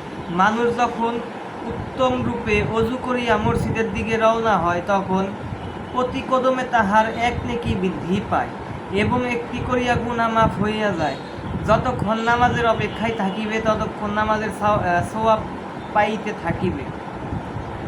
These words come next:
নামাজ জানতে, নামাজ জামাতের পর সেই স্থান অবস্থান করিলে ফেরেশতাগণ তার মাগফিরাতের এবং রহমতের জন্য দোয়া করিতে থাকে। জামাতের গুরুত্ব সম্পর্কে আরও বহু হাদিস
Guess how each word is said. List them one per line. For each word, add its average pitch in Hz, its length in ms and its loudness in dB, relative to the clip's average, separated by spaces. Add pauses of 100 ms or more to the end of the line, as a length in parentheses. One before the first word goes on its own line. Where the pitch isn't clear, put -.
(120)
নামাজ 233 480 4
জানতে, 226 520 0 (140)
নামাজ 220 400 4 (1600)
জামাতের 240 540 4 (100)
পর 208 180 6 (240)
সেই 233 300 2
স্থান 202 360 -2
অবস্থান 220 480 2
করিলে 226 360 0
ফেরেশতাগণ 214 760 0
তার 196 160 4 (480)
মাগফিরাতের 226 840 2
এবং 226 340 2
রহমতের 220 600 0
জন্য 214 320 0
দোয়া 214 300 2
করিতে 208 380 0 (100)
থাকে। 151 260 -2 (880)
জামাতের 240 460 2
গুরুত্ব 262 460 -2
সম্পর্কে 226 420 -2
আরও 226 280 4
বহু 214 380 4
হাদিস 185 360 2